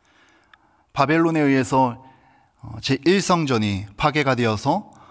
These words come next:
어, 바벨론 포로로 끌려가게 되지 않습니까? 이스라엘 백성이. 마찬가지의 충격이었습니다. 티투스 황제가 이끄는 로마군에 의해서 제이 성전이 파괴가 되고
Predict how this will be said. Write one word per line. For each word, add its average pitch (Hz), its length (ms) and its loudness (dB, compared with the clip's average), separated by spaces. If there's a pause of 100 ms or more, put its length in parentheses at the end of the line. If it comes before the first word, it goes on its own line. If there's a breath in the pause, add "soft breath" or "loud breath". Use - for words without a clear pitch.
(140)
어, 98 200 -10
바벨론 127 420 0
포로로 202 440 -2
끌려가게 143 420 0
되지 98 220 -6
않습니까? 95 460 -4
이스라엘 95 320 -4
백성이. 95 480 -6 (1040)
마찬가지의 127 720 -2
충격이었습니다. 131 920 -6 (1300 loud breath)
티투스 - 480 -4
황제가 135 420 2
이끄는 117 300 -2
로마군에 131 520 2
의해서 101 600 -4 (400 loud breath)
제이 147 280 2
성전이 139 440 2
파괴가 139 400 -2
되고 101 340 -8